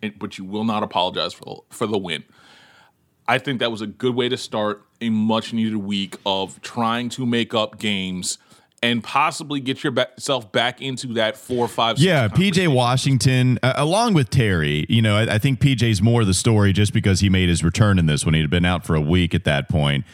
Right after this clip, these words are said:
Speaker 2: with that injury, and he comes back, doesn't start. So Vernon Carey gets the start in this game after he had twenty against Brooklyn, and it's ugly for him right off of the bat. Picks up a couple of extremely early fouls,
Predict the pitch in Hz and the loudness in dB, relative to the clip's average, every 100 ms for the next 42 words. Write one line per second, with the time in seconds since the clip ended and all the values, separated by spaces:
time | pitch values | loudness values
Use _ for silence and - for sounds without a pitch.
0 | - - 95 92 80 80 87 76 80 76 | -8 0 0 2 0 2 0 2 2 2
1 | 73 67 80 80 76 76 92 - 95 82 | 0 -2 -2 0 0 0 0 2 2 0
2 | 98 95 85 85 - - 117 131 127 107 | 0 0 0 -4 -8 -8 -2 0 2 0
3 | 131 139 - - - - - - 113 101 | 0 0 -2 -8 -20 -20 -8 2 4 4
4 | 135 127 139 131 113 101 104 107 156 135 | 4 2 2 2 2 2 2 0 0 0
5 | 135 - 117 - 131 131 107 98 90 - | 0 0 0 2 2 2 4 4 2 2
6 | 87 82 85 90 95 95 101 95 110 104 | 0 2 2 2 0 2 2 2 2 0
7 | - 127 131 113 95 92 - - 135 147 | -2 0 2 2 2 2 0 2 0 2
8 | 110 87 80 - - - 113 135 151 147 | 2 2 2 -2 -20 -6 0 0 0 0
9 | 147 135 113 117 127 110 104 113 104 101 | 0 0 2 2 4 4 2 2 2 0
10 | 87 80 73 60 - - - 143 - 147 | -2 0 0 -2 -8 -20 0 0 2 0
11 | 135 131 131 120 113 104 90 117 107 - | 0 0 0 0 2 2 2 0 -2 -4
12 | - 139 165 165 160 123 131 120 107 90 | 2 4 4 2 2 2 2 2 0 0
13 | 69 65 76 | 0 0 -2